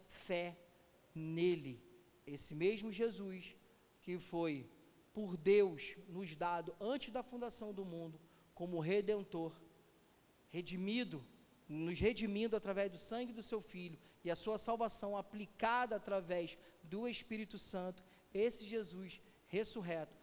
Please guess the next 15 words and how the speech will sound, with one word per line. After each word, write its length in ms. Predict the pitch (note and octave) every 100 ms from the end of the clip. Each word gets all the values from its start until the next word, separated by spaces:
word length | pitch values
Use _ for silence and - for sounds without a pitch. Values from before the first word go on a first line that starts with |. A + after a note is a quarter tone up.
| - -
é 120 | F3
quem 240 | F#3 F3+
nos 220 | F3+ E3
garantirá 1000 | D#3 G3 F#3 G3 A#3+ - A#3 F#3+ D#3+ C#3+ - - - - - -
a 140 | D#3+ E3
nossa, 560 | D#3 D#3+ - - D3+ -
a, 120 | - C3
garantirá 560 | C#3+ D#3+ E3+ - E3
a 40 | D#3
nossa 240 | F3 G3
salvação 640 | F3+ G#3 G3 - F3+ F3+ F3 - -
e 80 | F3
a 80 |
nossa 300 | E3+ E3+ -
estada 720 | F3 - - E3+ E3 E3 E3